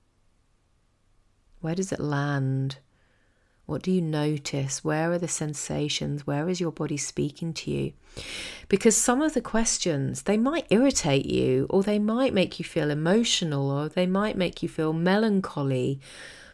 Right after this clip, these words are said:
And that will be reflected somewhere in your physical being. And I'd love you to tap into where, where you feel it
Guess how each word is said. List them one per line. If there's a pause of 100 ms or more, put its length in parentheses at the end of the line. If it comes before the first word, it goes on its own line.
(260)
And (120)
that
will
be (960)
reflected
somewhere
in
your
physical
being.
And
I'd
love
you
to (640)
tap
into
where, (840)
where
you
feel
it